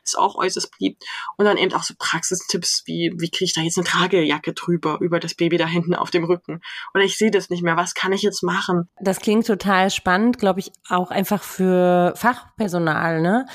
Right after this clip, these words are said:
Speaker 2: Also wenn sich Trageberaterinnen weiterbilden wollen, das sind ja auch Sachen, die in der Grundausbildung gar nicht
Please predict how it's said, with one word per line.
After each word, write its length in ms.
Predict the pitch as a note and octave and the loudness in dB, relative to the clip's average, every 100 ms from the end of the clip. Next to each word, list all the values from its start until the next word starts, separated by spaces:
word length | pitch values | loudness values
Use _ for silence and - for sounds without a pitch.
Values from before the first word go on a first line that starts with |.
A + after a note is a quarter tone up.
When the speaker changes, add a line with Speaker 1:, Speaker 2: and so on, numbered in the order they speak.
| - - | -18 -6
Speaker 2:
Also 220 | G3+ F#3+ | 0 2
wenn 160 | F#3 F#3+ | 2 2
sich 160 | G3 | 0
Trageberaterinnen 1500 | - F3+ F3 F3+ F#3 F#3 E3+ F3 D#3+ G3+ A3+ E3+ F3 F3 F3 | -2 0 2 2 2 2 0 -2 0 0 0 0 2 2 2
weiterbilden 720 | E3 E3+ F3 F#3 F3 E3+ F3 E3 | 2 0 0 0 2 2 2 2
wollen, 440 | D#3 D#3+ E3+ F#3+ | 0 2 2 0
das 140 | F3 - | -2 -2
sind 200 | F3+ F3 | -2 0
ja 120 | E3+ | -2
auch 120 | F3 | -2
Sachen, 280 | - F3+ F#3 | -2 0 0
die 140 | F3 | 2
in 160 | F3+ F3 | 2 2
der 120 | F3 | 2
Grundausbildung 1000 | D3+ F3 C4 - E3+ - E3 E3 E3+ E3 | 0 2 2 2 -2 0 0 2 0 -2
gar 220 | E3 D#3+ | -2 0
nicht 420 | E3+ F3 - - | 2 0 -2 -10